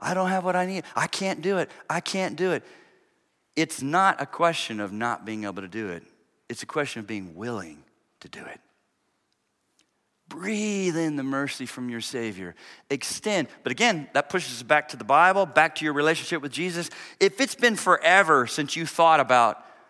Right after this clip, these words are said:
his mercy towards you, then you'll struggle. But if you're spending time with him every day, and you have an awareness of being a sinner that needs mercy,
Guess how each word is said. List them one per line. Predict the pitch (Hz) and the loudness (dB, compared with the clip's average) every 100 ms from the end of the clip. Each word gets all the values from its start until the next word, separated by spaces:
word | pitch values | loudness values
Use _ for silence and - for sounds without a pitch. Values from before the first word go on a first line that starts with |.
| _ _ _ | _ _ _
his | 165 135 | -4 -2
mercy | 147 147 135 | 0 0 -4
towards | 127 139 127 120 | -4 -4 -4 -4
you, | 143 117 - | -4 -4 -6
then | 123 | -8
you'll | 156 226 | -8 -8
struggle. | - 190 202 98 - - - | -4 -2 -2 -6 -12 -20 -8
But | - | -4
if | 135 | -4
you're | - | -4
spending | - - 214 165 | -6 -4 -2 -2
time | 160 156 175 | 0 0 0
with | 156 | -4
him | 185 | -4
every | 175 175 | -4 -4
day, | 160 165 185 202 - _ _ _ - | -4 -4 -4 -8 -14 _ _ _ -4
and | 151 | -2
you | 180 | 2
have | 196 | 2
an | 165 | 2
awareness | 127 127 156 160 | 0 0 0 -2
of | 139 | -6
being | 131 139 | -6 -6
a | 120 | -6
sinner | 151 151 | -4 -4
that | 131 - | -4 -6
needs | 117 143 131 | -6 -6 -6
mercy, | 143 147 - 170 | -6 -6 -8 -12